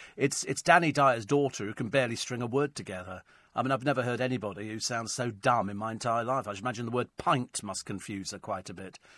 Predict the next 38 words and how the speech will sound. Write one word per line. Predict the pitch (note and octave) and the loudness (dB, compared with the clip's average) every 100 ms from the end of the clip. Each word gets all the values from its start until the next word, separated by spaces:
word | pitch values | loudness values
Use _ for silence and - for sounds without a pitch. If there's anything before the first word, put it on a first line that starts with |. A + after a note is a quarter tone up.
| - | -14
"Can | - | -6
I | |
have | D#3 | -6
a | |
pint?" | E3 - C3+ G#2 - - - | -6 -4 -4 -4 -10 -20 -4
"Yeah." | D3+ D#3 F3 D3 C#3+ C#3 D#3+ D#3 G#3+ A3+ G3+ F#3+ - - | 2 2 4 4 6 6 8 6 6 4 2 0 -8 -20
She's, | - C#3+ - | -6 -4 -2
she's | - C3+ | -4 -2
a | - | -4
bit | - D#3+ | 0 -2
strange. | - - D#3 D3+ B2 A2 - - - _ - | 0 2 6 6 4 -2 -6 -10 -20 _ -6
A | |
little | C3+ A#2+ | -6 -4
more | B2 C3 | 0 0
than | A2+ | 0
a | G2+ | -4
bit | G#2 | -6
strange, | - - G#2 F#2+ | -8 -6 -6 -6
actually. | A2 G#2 - C3 | -8 -6 -6 -4
Mirror | F#3 A#3 A3 | 0 2 4
this | - | 2
morning | A3+ A#3+ F#3 F#3 B3 - _ _ - _ _ _ - | 4 6 6 2 0 -10 _ _ -20 _ _ _ -6
have | C3+ | -2
got, | D3 D3 - - | 4 4 4 2
uh, | C#3 C3 | 4 6
William | E3+ D#3+ | 6 8
Roach, | D#3+ G3 - | 10 10 6
"Why | C#3+ C#3+ C#3+ | 2 4 4
I | C3 | 2
Forgive | B2+ A#2+ C#3 A#2+ | 0 -2 -2 -2
the | A#2 | -2
Sex | - B2 - | -4 -4 -4
Trial | B2 A#2 | -2 -2
Accusers," | G#2+ - C#3 A#2+ F#2+ A2 - | -4 -4 -2 -2 -4 -8 -8
'cause | - G2+ | -8 -6
you | A2+ | -2
remember | B2+ A2 | -2 0
that. | B2 | -2